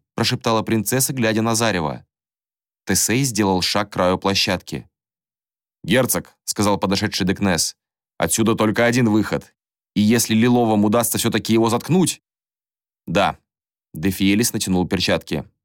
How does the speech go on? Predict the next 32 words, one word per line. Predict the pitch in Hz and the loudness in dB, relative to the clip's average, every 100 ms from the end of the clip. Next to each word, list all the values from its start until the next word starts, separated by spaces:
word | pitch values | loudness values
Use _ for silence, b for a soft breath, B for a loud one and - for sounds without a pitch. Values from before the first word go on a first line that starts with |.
| _ | _
«Надо | - 107 107 | -2 0 0
идти. | 107 - 95 - _ _ _ _ _ _ _ | 0 0 -2 -2 _ _ _ _ _ _ _
Хоть | 123 117 | -2 0
парни | 120 113 113 | 0 2 4
моего | 117 117 113 | 4 4 2
отряда | 110 117 110 | 2 0 2
и | 104 | 2
остались | 104 120 123 120 | 2 2 2 2
у | 135 | -2
входа, | - 139 131 131 127 | -2 0 2 0 0
но | 101 | 0
их | 104 | 0
только | 110 104 | 0 0
пятеро, | 113 120 92 82 69 - _ | 0 0 0 -2 -2 -6 _
а | - 143 | -2 0
я | 135 | 0
старый | - 107 95 | 0 -2 0
болтун». | 87 90 - 82 69 - _ _ _ _ _ _ _ _ _ - | 0 0 -2 -4 -6 -12 _ _ _ _ _ _ _ _ _ -4
«Идёмте, | 90 107 113 95 | 0 2 2 2
ребята», | 92 87 82 64 - _ _ - | 2 2 0 -2 -8 _ _ -14
сказал | - 95 90 | -6 -2 0
Декнес, | 85 87 98 120 - | -2 -2 0 0 -2
непроизвольно | 107 98 87 95 92 85 | 0 0 0 0 0 0
прищуриваясь | 90 90 101 98 101 95 | -2 -2 0 2 2 0
на | 95 | -2
зарево. | 92 90 78 71 - _ _ _ _ _ _ _ | 0 0 -2 -4 -8 _ _ _ _ _ _ _
Дрогнула | 90 87 90 85 90 | -2 0 0 0 0
земля. | 90 90 85 71 _ _ _ _ _ _ _ | 0 0 0 -4 _ _ _ _ _ _ _
«Кордей», | - 117 120 107 143 104 78 | -4 -2 0 2 2 2 -2
сказала | - - 104 110 101 | -8 -4 -2 0 2
маленькая | 98 98 95 | 2 0 0
фехтовальщица. | 98 104 101 95 87 87 - 71 | -4 -4 0 0 0 -4 -6 -6